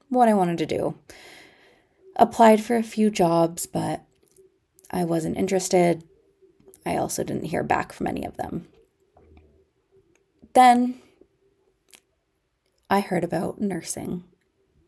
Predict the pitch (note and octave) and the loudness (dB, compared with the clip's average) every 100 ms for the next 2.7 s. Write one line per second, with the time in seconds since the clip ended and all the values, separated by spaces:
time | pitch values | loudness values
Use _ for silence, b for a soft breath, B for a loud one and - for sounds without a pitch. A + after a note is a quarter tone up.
0 | - E3+ E3 E3 E3 D#3+ - b b b | -6 -4 -4 -6 -8 -10 -14 b b b
1 | b b b F3+ E3+ E3+ E3+ E3+ - F3 | b b b -2 0 2 2 0 0 2
2 | E3+ D#3+ E3 D#3+ D#3 D3 - | 2 0 0 0 0 -6 -18